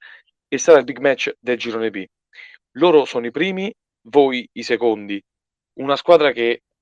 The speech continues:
leggo qualche numero del Palombara, ha dominato la Serie C due dello scorso anno, il girone C, ventisei partite imbattute più i, le cinque di quest'anno, si arriva a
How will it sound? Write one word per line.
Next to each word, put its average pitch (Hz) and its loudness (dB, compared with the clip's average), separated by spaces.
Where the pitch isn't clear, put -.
leggo 110 -8
qualche 117 0
numero 123 -6
del 113 -6
Palombara, 113 -2
ha 113 -2
dominato 127 -4
la 113 -4
Serie 117 -2
C - -14
due 120 -6
dello 107 -4
scorso 117 -6
anno, 113 -2
il 104 -16
girone 110 -10
C, 170 -8
ventisei 143 -2
partite 123 -4
imbattute 120 -6
più 143 -8
i, 107 -18
le 117 -4
cinque 120 -8
di 104 -12
quest'anno, 143 -4
si - -10
arriva 117 -2
a 110 -4